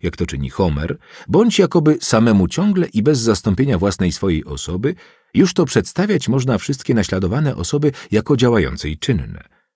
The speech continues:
Naśladowanie zatem przychodzi do skutku pod trzema rozmaitymi względami, jak na początku powiedzieliśmy. Pod względem środków, rzeczy i sposobu.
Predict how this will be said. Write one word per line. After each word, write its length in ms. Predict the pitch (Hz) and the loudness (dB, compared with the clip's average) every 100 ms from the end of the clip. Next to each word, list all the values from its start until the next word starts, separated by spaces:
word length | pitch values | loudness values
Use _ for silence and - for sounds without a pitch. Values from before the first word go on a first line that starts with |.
| _ _ - | _ _ -4
Naśladowanie 680 | 90 87 90 85 87 101 82 | -4 0 2 2 2 2 2
zatem 360 | 82 92 95 | 0 0 -2
przychodzi 420 | 73 76 95 85 71 | -2 -4 -2 -2 -2
do 140 | 67 | -8
skutku 400 | - 139 - 131 | -8 -8 -4 -6
pod 240 | - 80 | -6 -12
trzema 300 | - 104 92 | -4 0 2
rozmaitymi 580 | 87 80 85 80 76 73 | 2 0 0 -2 -2 -6
względami, 680 | 73 76 78 80 98 71 104 - - - - | -6 -6 -4 0 -2 0 -4 -6 -20 -10 -4
jak 200 | 208 190 | 0 0
na 80 | |
początku 440 | 170 143 76 69 76 | 0 0 -2 -4 -6
powiedzieliśmy. 800 | 104 127 113 69 - - 50 - _ _ _ _ _ | -4 -2 0 -2 -4 -14 -16 -18 _ _ _ _ _
Pod 160 | 233 214 | 2 2
względem 540 | 139 123 107 85 76 | 4 4 4 4 0
środków, 560 | - 92 87 - 120 - | -2 -2 -2 -4 -8 -6
rzeczy 340 | 82 73 - | -6 -6 -6
i 60 | 69 | -10
sposobu. 640 | - 87 - 92 64 - | -6 -6 -2 -4 -4 -16